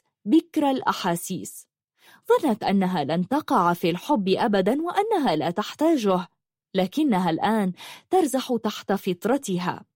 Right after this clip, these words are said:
بدأ قلبها ينبض بحب يوسف. كانت تقف أمامه كما وكأنها عروس من عرائس الماريونيت، هو فقط يستطيع تحريكها بالخيوط المعلقة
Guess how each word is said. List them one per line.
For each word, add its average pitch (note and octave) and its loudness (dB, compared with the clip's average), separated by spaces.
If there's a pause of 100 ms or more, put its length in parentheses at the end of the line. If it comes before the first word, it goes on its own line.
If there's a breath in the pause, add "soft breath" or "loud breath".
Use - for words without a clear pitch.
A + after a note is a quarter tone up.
(260)
بدأ F#3 2
قلبها F#3+ 0
ينبض G3+ 2
بحب F3+ 0
يوسف. F3+ -4 (640 loud breath)
كانت C#4+ 0
تقف F4 -2
أمامه G3+ 4
كما D4 2
وكأنها F#3+ 2
عروس C4 0 (500 loud breath)
من A3 2
عرائس G#3+ 0
الماريونيت، F#3+ 2 (560)
هو G3 4
فقط C4+ -2 (360 loud breath)
يستطيع D#4+ 2
تحريكها F#3+ 0
بالخيوط F#3 0
المعلقة F3+ 0